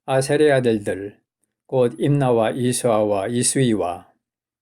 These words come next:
브리아와 그들의 누이 세라며, 또 브리아의 아들들, 곧 헤벨과 말기엘이니, 이들은 라반이 자기 딸을 레아에게 준 실바의 아들들이니라. 그녀가 야곱에게 이들을 낳았으니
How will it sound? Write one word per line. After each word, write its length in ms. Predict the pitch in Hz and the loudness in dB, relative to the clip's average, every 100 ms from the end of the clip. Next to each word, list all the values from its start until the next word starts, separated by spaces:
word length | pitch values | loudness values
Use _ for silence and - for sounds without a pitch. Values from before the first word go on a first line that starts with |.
| _ | _
브리아와 580 | 143 139 131 123 110 107 | -2 2 2 2 0 0
그들의 380 | 127 139 139 139 | 0 2 2 2
누이 260 | 131 110 | 2 0
세라며, 760 | - 123 117 107 95 87 - _ _ _ _ _ - | 0 0 0 -2 -4 -8 -14 _ _ _ _ _ -2
또 180 | 120 | 0
브리아의 480 | 110 135 139 143 147 | 0 2 2 4 4
아들들, 680 | 135 127 113 101 90 90 - _ _ _ | 2 0 -2 -4 -8 -10 -18 _ _ _
곧 320 | - 123 113 - | -4 -2 -2 0
헤벨과 640 | 135 127 123 110 107 107 | 0 2 0 2 -2 0
말기엘이니, 880 | 110 113 110 117 107 104 92 85 - _ _ _ _ _ - | 0 0 0 -2 0 -2 -6 -12 -16 _ _ _ _ _ -6
이들은 340 | 135 135 123 | -2 0 0
라반이 460 | 117 120 131 135 117 | 2 2 2 2 0
자기 300 | 123 123 123 | -2 -2 0
딸을 300 | 139 135 117 | 0 0 0
레아에게 520 | 117 127 131 131 135 | 2 4 2 2 0
준 180 | 135 117 | 0 -4
실바의 440 | - 127 120 117 | -4 -2 0 2
아들들이니라. 920 | 113 110 104 107 101 98 87 87 87 _ _ _ _ _ _ _ | 0 -2 -4 -4 -6 -6 -6 -6 -10 _ _ _ _ _ _ _
그녀가 420 | 143 139 127 117 | 0 2 4 4
야곱에게 520 | 123 135 139 147 139 | 4 4 4 2 2
이들을 360 | 117 117 135 131 | 0 0 0 2
낳았으니 640 | 123 120 117 110 95 95 | 2 0 0 -2 -4 -10